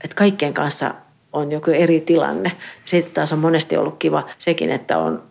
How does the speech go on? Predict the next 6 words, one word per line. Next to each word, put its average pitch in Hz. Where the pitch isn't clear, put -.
yhden 156
tanssijan 151
kanssa 147
viettänyt 151
muutamia 175
päiviä 185